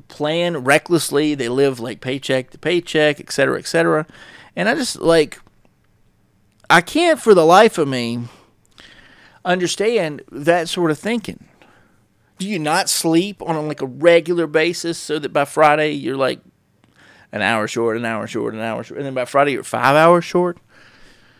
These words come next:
I mean, these are the things that cause cancer, and they propagate disease inside of you.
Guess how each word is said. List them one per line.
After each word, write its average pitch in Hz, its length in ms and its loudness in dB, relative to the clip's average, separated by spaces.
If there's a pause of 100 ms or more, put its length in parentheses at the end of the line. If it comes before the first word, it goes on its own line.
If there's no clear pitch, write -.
(1000)
I - 60 -4
mean, 143 100 0
these 165 200 2
are 233 40 -2
the 185 120 -4
things 175 300 2
that 156 120 2
cause 151 280 0
cancer, 170 680 -4
and 123 360 -6 (680)
they 147 200 -4 (920)
propagate 175 420 0
disease 147 540 -2
inside 160 440 2
of 117 100 -8
you. 110 220 -8